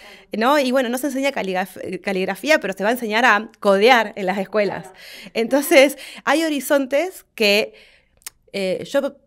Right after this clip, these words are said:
Speaker 2: puedo ponerte ejemplos de cómo puede facilitar algunas, eh, tareas educativas hoy, ¿no? Eh, o, por ejemplo, no sé,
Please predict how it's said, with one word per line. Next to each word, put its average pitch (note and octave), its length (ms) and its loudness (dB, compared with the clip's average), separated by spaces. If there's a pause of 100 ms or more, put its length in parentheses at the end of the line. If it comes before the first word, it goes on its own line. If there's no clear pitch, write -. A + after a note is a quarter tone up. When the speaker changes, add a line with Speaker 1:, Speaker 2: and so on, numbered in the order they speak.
(120)
Speaker 2:
puedo A#3+ 220 2
ponerte A3+ 260 -2
ejemplos B3+ 420 -2
de F#3+ 400 0 (120)
cómo B3+ 360 2
puede B3+ 200 2
facilitar F#3+ 760 -4
algunas, G#3+ 420 -4 (340)
eh, F#3 160 -10
tareas G#3 280 0
educativas G#3 680 -2 (120)
hoy, F#3+ 420 4 (120)
¿no? A3 320 2 (340)
Eh, G3 260 2
o, F#3+ 140 -4
por F#3+ 140 -2
ejemplo, A3 320 -4
no G#3 80 -2
sé, G3 240 -4